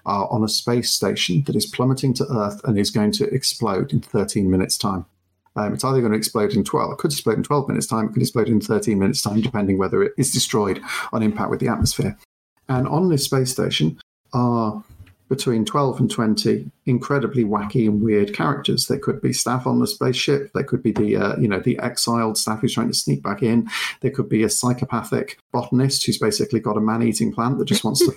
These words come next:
feed everyone to their plant. There could be a, a legal robot that wants to make sure that everyone's signed an N D A. And as long as everyone's signed an N D A, they're happy. Um, you could be a telepathic rat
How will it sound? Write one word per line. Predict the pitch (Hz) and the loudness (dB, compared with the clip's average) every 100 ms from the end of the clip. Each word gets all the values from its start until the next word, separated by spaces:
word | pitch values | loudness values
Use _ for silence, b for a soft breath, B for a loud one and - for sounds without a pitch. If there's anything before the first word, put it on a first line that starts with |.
| - | 0
feed | 117 | 0
everyone | - 110 104 | 2 2 0
to | - | -2
their | 95 | -6
plant. | - 131 143 143 B B B | -2 -2 0 -4 B B B
There | 135 | -2
could | 139 - | -2 0
be | 113 110 | 2 2
a, | 117 117 117 | 2 0 0
a | 127 | 0
legal | 117 151 - 127 | 2 2 2 0
robot | 107 107 107 - - | 2 0 -2 -4 -2
that | 123 | -2
wants | 120 120 - | 0 0 2
to | |
make | 120 120 | 2 2
sure | - 120 | 0 0
that | 113 | 2
everyone's | 113 127 113 113 | 2 2 2 2
signed | 117 110 113 | 0 0 2
an | 117 | 2
N | 117 | 4
D | 120 | 4
A. | 131 123 - b b - | 2 0 -4 b b -6
And | 127 | 0
as | 123 | 0
long | 123 | 2
as | 127 | 2
everyone's | 117 127 123 - | 2 2 2 2
signed | 135 113 | 0 2
an | 117 | 2
N | 110 | 2
D | 123 | 2
A, | 113 | 2
they're | 110 | 0
happy. | 110 139 135 120 B B B B | -2 -2 0 -4 B B B B
Um, | 117 120 113 | 0 0 2
you | 135 | 0
could | - | 0
be | 117 | 0
a | |
telepathic | 107 131 127 117 - 127 | 0 -2 -2 -2 -2 -2
rat | 120 143 - | 0 -2 -4